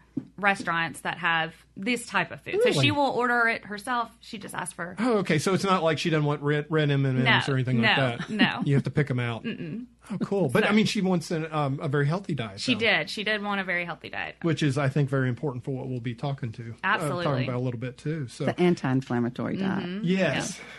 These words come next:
Speaker 1: Yeah.
Speaker 2: definitely. And, um, and, and, and I know, I mean, just after,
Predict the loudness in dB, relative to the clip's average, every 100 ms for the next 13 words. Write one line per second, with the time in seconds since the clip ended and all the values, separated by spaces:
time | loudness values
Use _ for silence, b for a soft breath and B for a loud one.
0 | B B -6 -2 -2 -2 -4 -6 -10 -10
1 | -2 0 0 0 0 0 2 4 4 4
2 | 0 -2 2 4 4 4 4 4 2 2
3 | -2 -2 -4 -6